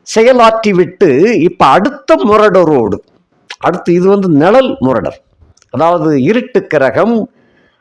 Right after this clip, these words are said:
ஆம், அதாவது ஒளிந்திருந்து செயலாற்றக்கூடிய கிரகம்,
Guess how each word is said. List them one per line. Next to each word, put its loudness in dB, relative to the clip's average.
ஆம், -2
அதாவது 0
ஒளிந்திருந்து 0
செயலாற்றக்கூடிய 0
கிரகம், -2